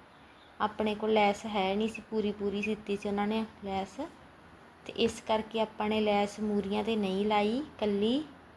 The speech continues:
ਇੱਥੇ ਹੀ ਲਾਈ ਏ। ਮੂਰੀ ਆਪਾਂ ਨੇ ਬਿਲਕੁਲ ਸਿੰਪਲ ਰੱਖੀ ਏ।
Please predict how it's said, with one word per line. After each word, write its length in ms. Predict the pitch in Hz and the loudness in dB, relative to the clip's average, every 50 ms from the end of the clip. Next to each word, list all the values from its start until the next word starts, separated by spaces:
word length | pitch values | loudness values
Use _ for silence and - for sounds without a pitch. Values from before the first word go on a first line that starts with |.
| - - - - - - - - - | -20 -20 -20 -20 -20 -20 -20 -14 0
ਇੱਥੇ 320 | - 208 202 208 - - 226 | 2 2 2 2 0 2 4
ਹੀ 180 | 233 233 240 | 4 4 4
ਲਾਈ 360 | 240 226 196 185 185 180 180 185 | 4 4 4 4 2 0 0 0
ਏ। 220 | 190 208 240 254 247 - | 0 0 0 -2 -4 -4
ਮੂਰੀ 300 | 208 202 202 202 196 214 | -2 0 0 0 2 2
ਆਪਾਂ 260 | 214 214 214 - 208 208 | 2 2 2 0 0 0
ਨੇ 60 | 202 | 0
ਬਿਲਕੁਲ 340 | 196 202 202 - - 240 254 | 0 -2 -4 -4 -6 -8 -8
ਸਿੰਪਲ 440 | - - 233 214 208 208 - 202 | -4 -2 -2 -2 -2 0 0 0
ਰੱਖੀ 460 | 196 190 208 208 - - - 214 208 202 | 0 0 -4 -6 -8 -8 -6 -2 -2 0
ਏ। 160 | 214 247 330 | 0 -2 -4